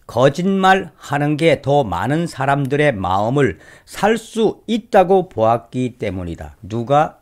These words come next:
이준석이가. 나이가 더 많고 행동이 더 느리고 생각이 많은 쪽은 그 거짓말을 더 오래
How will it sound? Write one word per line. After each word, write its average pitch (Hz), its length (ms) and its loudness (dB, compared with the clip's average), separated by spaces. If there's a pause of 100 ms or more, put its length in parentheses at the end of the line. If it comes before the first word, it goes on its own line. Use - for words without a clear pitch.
이준석이가. 95 880 -8 (640)
나이가 185 540 4
더 170 220 6
많고 139 540 2
행동이 160 580 2
더 131 180 4
느리고 110 560 -2 (320)
생각이 139 640 0
많은 127 420 0
쪽은 127 460 0 (500)
그 240 300 2
거짓말을 160 800 2
더 156 260 2
오래 135 440 -2